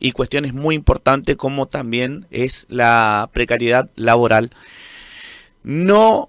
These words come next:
somos una fundación ni somos una, un grupo de gente que quiere lucrar, queremos crecer, solamente tenemos la convicción, la firme convicción de poder llevar a los oídos y a la mente de la gente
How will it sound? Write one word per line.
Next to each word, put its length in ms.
somos 440
una 180
fundación 600
ni 100
somos 640
una, 760
un 120
grupo 260
de 60
gente 240
que 140
quiere 160
lucrar, 460
queremos 360
crecer, 520
solamente 420
tenemos 240
la 100
convicción, 500
la 60
firme 400
convicción 640
de 160
poder 480
llevar 680
a 160
los 120
oídos 720
y 80
a 60
la 100
mente 320
de 100
la 100
gente 560